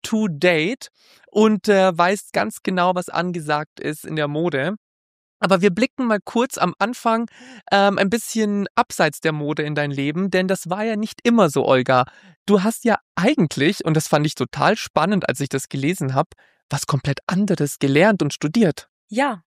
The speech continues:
Speaker 2: tatsächlich.
Speaker 1: <laughs>
Speaker 2: Äh, ich habe Bauwissenschaft studiert
Speaker 1: Mhm.
Speaker 2: in Sankt Petersburg in Russland.
Speaker 1: Mhm.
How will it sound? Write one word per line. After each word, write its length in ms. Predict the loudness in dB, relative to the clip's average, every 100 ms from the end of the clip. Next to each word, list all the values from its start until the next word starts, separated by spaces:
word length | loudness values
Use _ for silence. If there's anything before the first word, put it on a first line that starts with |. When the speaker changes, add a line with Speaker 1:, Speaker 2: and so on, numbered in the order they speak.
| -8
Speaker 2:
tatsächlich. 640 | -4 -2 -2 -2 -6 0
Speaker 1:
<laughs> 100 | 0 0 -4 -4 -12 -20 -20 -20 -18 -2
Speaker 2:
Äh, 140 | 2 2
ich 220 | 0 -4
habe 240 | -2 -2 -2
Bauwissenschaft 960 | 0 0 0 -2 -2 -6 -4 -4 -4
studiert 540 | -8 -8 -6 -2 2 2
Speaker 1:
Mhm. 300 | 2 4 2
Speaker 2:
in 140 | 2
Sankt 220 | -2 -4 -6
Petersburg 480 | -8 -8 -4 -4 -4
in 120 | -6
Russland. 580 | -8 -6 -2 2 2 4
Speaker 1:
Mhm. 200 | 2